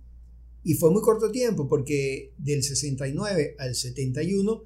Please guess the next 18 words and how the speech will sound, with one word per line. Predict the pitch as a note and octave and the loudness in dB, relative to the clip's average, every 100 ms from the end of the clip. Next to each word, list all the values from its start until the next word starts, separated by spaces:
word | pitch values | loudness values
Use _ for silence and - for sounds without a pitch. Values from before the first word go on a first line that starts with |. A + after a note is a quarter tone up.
| - - | -16 -6
pasaron | C3 A3 F#3+ D#3+ | -4 -2 -2 0
muchas | G3+ A3+ - B2+ | 2 0 -2 -8
cosas | - E3+ D3 | -6 -6 -4
en | B2 | -6
el | A#2+ B2+ | -6 -8
rock, | C3 - - | -10 -10 -4
muchas. | E3 A#3 C4 - B2 - - - - - - - - - | 2 6 6 4 -4 -8 -14 -18 -20 -20 -20 -20 -18 0
Y | E3 | 4
la | D#3+ | 6
música | D#3+ F3+ F3 B3 - A3+ | 4 4 4 2 2 2
rock | A3+ G#3+ | 4 2
se | G#3 G3+ | 0 -6
transformó | F#3 E3+ F#3+ G3 G3 G3+ G#3+ - - - | -4 -4 -4 -4 -4 -6 -8 -14 -16 -8
en, | D#3+ D3 C#3+ C3+ C3 - - | -4 -2 0 -2 -4 -12 -8
en, | C#3+ - | -8 -6
en, | D3 C#3+ - | -8 -8 -6
en | D3 C#3+ | -2 0
diversidad. | C#3 B2+ - C3 C3 A2+ | 2 0 -2 -2 -4 -6